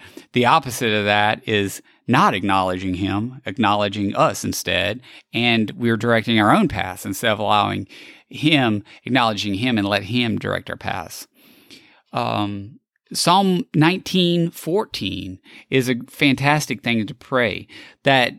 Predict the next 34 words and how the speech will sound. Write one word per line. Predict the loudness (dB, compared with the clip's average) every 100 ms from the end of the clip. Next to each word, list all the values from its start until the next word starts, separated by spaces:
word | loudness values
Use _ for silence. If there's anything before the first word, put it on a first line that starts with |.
| _
"Let | -2 0 0
the | -2
words | 0 0 0
of | 0
my | 2
mouth | 4 4 2 -2 -6 -2
and | 2
the | 4
meditations | 4 2 -2 -2 0 0 0
of | 0
my | 0 0
heart | 0 0 0 0
be | -2
acceptable | -2 -2 0 0 0 -6 -6 -6
in | -6
your | -6
sight, | -6 -2 0 -2
O | -4
Lord, | -6 -4 -4 -4
my | -6
strength | -6 -6 -6 -6
and | -6
my | -6
redeemer." | -6 -10 -10 -10 -10 -14 -18 _ _ _ -2
I | 2
think | 4
implicit | 4 4 0 2
in | 4
that, | 4 2 -4 -6
that | -2 0
verse | 2 2 2 0
is | -2
something | 0 -2 2 2 4
that, | 2 -2